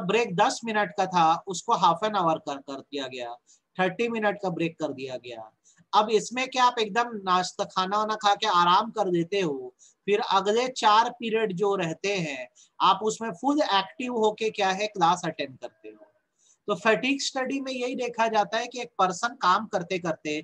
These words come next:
या पढ़ते पढ़ते किस level पे थक जाता है, उसके हिसाब से फिर क्या किया जाता है, rest interval decide किया जाता है।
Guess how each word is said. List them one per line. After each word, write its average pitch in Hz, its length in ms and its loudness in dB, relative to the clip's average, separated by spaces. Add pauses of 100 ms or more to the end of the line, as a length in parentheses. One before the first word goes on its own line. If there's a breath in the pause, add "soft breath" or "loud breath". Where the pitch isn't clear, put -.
(300 loud breath)
या 202 100 2 (120)
पढ़ते 240 280 2
पढ़ते 240 320 -4
किस 247 260 -10
level 208 280 2
पे 262 160 -4
थक 254 220 0
जाता 170 380 -2
है, - 180 -18 (300 loud breath)
उसके 202 280 -4
हिसाब 226 420 2
से 269 160 -8
फिर 262 180 -8
क्या 240 200 -2
किया 226 280 -2
जाता 214 280 0
है, 233 80 -2
rest 190 260 -2
interval 202 460 -4
decide 247 380 -4
किया 151 200 -2
जाता 120 320 -10
है। 107 100 -18